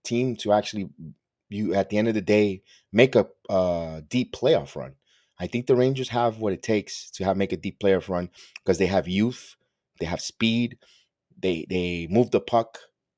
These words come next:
and they have a he-, a good head coach in Gallant. I think, you know, Gallant is a really good, um, head coach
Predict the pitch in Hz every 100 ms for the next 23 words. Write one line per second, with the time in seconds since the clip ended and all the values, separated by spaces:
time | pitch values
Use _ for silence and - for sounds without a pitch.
0 | _ 98 95 90 87 85 82 80 92 104
1 | 120 92 104 90 - - 107 107 - 107
2 | 98 90 85 87 87 80 - - _ 85
3 | - 95 95 87 80 82 87 90 80 80
4 | 78 82 98 110 95 98 90 - _ _
5 | _ 90 87 80 73 - 98 92 - 92
6 | - -